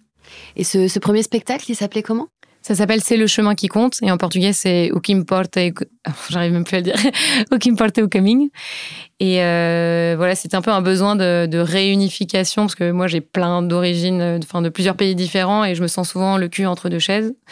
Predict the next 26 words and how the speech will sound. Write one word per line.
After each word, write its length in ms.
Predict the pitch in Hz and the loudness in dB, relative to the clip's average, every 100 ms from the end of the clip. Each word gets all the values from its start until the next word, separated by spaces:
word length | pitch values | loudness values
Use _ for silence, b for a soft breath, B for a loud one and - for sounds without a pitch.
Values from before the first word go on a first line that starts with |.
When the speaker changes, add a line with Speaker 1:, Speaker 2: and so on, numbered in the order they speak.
| B B _ | B B _
Speaker 2:
Et 240 | 185 180 175 | 2 2 2
ça 140 | 208 | 0
me 40 | |
faisait 220 | 175 185 185 | 0 0 0
pareil 320 | 196 202 190 | 2 2 2
avec 240 | 175 170 | 0 -2
les 100 | 175 | -4
différents 460 | 170 170 185 180 175 | -4 -2 0 0 0
arts 100 | 180 | -2
que 140 | 190 | -4
je 40 | - | -2
pratique 380 | 185 202 214 | -2 -2 -2
et 240 | 185 175 170 | -2 -2 0
j'avais 260 | 175 170 | 0 0
besoin, 680 | 175 185 180 190 202 208 190 | 0 0 0 0 2 0 0
euh, 80 | 170 B B B B | -4 B B B B
de 400 | 175 175 170 165 | -2 2 2 0
créer 320 | - - 180 185 | -2 -2 0 0
un 200 | 175 180 | 2 2
objet 420 | 185 175 190 202 | 0 0 0 -2
qui, 720 | - 175 170 165 165 170 170 _ _ _ | -4 -2 0 0 -2 -4 -10 _ _ _
qui 160 | - 175 | -4 0
réunifiait 640 | 190 202 202 196 - 196 | 2 2 2 0 -2 -2
toutes 200 | 190 175 | -4 -6
ces 180 | - 185 | -4 -2
choses-là. 440 | - 180 165 170 | -2 -2 -2 -6